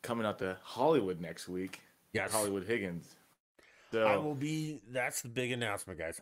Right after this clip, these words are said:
Speaker 2: I will be in Los Angeles next week, and I am going to do a series. This is not gonna be a one-off. This is gonna be a series of podcasts with Hollywood Higgins. Him literally next to me,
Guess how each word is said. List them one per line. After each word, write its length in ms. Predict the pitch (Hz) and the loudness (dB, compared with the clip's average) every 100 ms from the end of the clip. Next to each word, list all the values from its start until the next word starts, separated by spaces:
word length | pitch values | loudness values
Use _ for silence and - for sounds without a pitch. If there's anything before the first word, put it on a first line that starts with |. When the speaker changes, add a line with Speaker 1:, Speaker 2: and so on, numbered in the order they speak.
| - | -2
Speaker 2:
I 160 | 113 | 0
will 160 | 147 156 | 0 0
be 180 | 143 147 | 0 0
in 100 | 135 | 0
Los 280 | 113 113 | -2 -2
Angeles 580 | 117 104 92 90 87 - | -2 -2 -4 -6 -6 -6
next 300 | 92 92 - | -6 -6 -6
week, 320 | 95 85 - _ _ _ _ _ | -8 -8 -10 _ _ _ _ _
and 300 | - 95 95 - | -4 -2 -2 -4
I 220 | 104 107 | -2 0
am 160 | 123 107 | 0 -2
going 280 | 113 113 104 | -2 -2 -4
to 100 | 98 | -6
do 500 | 101 98 98 95 87 _ _ _ _ _ 107 | -4 -2 -2 -4 -8 _ _ _ _ _ -8
a 140 | 95 | -6
series. 960 | - - - 208 202 95 76 71 - - _ - | -4 -4 -2 -2 0 -2 -4 -8 -14 -16 _ -8
This 240 | 107 147 | -4 -2
is 80 | 151 | -2
not 180 | 170 160 | -2 -2
gonna 100 | 160 | -2
be 160 | 135 123 | -2 -2
a 60 | |
one-off. 680 | 107 92 113 113 98 78 - | -2 -2 -2 0 -2 -4 -6
This 160 | 110 107 | -8 -6
is 60 | 113 | -8
gonna 240 | 113 104 | -8 -8
be 240 | 90 92 | -8 -10
a 80 | 87 | -10
series 840 | - - - 170 123 80 73 - - _ _ _ _ | -10 -10 -4 -2 -2 -6 -8 -14 -16 _ _ _ _
of 240 | 123 131 | -4 -4
podcasts 640 | - 113 95 - 82 82 - | -2 -4 -2 -4 -6 -6 -6
with 220 | 113 110 113 | -4 -4 -2
Hollywood 420 | 107 110 98 98 | -2 -2 -2 -4
Higgins. 500 | 98 90 87 80 - _ _ _ | -4 -4 -8 -10 -16 _ _ _
Him 320 | 127 127 127 123 _ _ | 0 0 -4 -8 _ _
literally 540 | 101 117 135 127 120 101 | -4 -2 0 0 -2 -4
next 500 | 98 104 117 - - | -4 -2 -2 -2 -6
to 60 | 110 | -4
me, 340 | 107 95 82 | -4 -4 -8